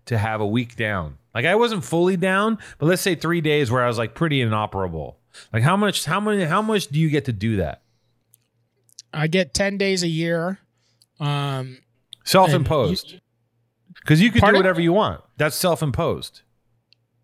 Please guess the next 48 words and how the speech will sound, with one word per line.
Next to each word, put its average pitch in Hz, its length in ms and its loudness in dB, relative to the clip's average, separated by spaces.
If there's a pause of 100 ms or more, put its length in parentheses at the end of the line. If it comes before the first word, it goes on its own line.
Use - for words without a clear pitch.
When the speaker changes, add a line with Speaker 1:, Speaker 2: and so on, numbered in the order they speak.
(240)
Speaker 2:
Well, 156 280 -2
yeah. 208 400 0
Well, 190 260 -4
no, 156 440 -4
it's 175 140 -8
not. 175 200 -10
Well, 151 220 -4
it 190 140 2
is 185 240 2
the, 156 240 -2
the 139 120 -10
machine 165 400 -2
that 151 120 -2
I've 120 240 -6
built, 151 420 -4
but 143 140 -4
I, 139 120 -2 (120)
I, 151 280 -4
I 139 120 -6
mean, 147 260 -6
Speaker 1:
<laughs> - 20 0
Yeah, 143 100 0
Speaker 2:
like, 160 180 0
Speaker 1:
it's 127 140 0
called 143 200 0
Speaker 2:
the, - 40 -8
Speaker 1:
self-impo-, 143 260 2 (240)
Speaker 2:
uh, 135 40 -2
Speaker 1:
yeah, 120 100 2
Speaker 2:
in 127 80 -4
Speaker 1:
you've 220 100 2
Speaker 2:
August, 220 420 4
Speaker 1:
built, 202 100 0
Speaker 2:
I - 40 -14
take 190 200 -4
ten 180 200 -2
days 160 280 0
off. 156 280 2
Speaker 1:
you've 170 200 6
built 208 200 6
the 202 60 0
machine, 175 420 0
so - 120 -2
you 170 100 2
can 190 160 0
make 170 160 0
that 151 220 0
be, 143 360 0